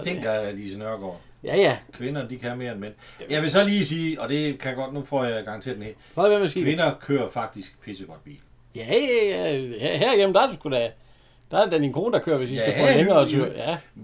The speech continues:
Speaker 1: Så skal vi gå helt tilbage, da vi mødte hinanden. Der var hun jo ikke, øh, særlig gammel.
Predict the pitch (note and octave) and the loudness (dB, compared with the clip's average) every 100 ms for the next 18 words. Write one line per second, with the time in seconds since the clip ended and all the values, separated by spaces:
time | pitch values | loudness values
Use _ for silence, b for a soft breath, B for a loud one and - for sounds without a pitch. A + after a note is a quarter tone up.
0 | - - F#3 G3 G#3 D#3 E3+ A#3+ E3+ D3+ | -18 -6 -6 -4 -6 0 2 2 -2 -2
1 | D3+ D3+ b b b C#3+ C#3 C#3 D3+ C3 | 0 -2 b b b -4 -2 0 -2 -2
2 | A#2 B2 C#3 D#3 B2+ C3+ C#3+ - - G2 | -4 -4 -2 0 -2 -2 -4 -6 -12 -10
3 | F2+ - G#2+ G#2+ F#2 A2+ C#3 | -10 -10 -10 -8 -8 -8 -8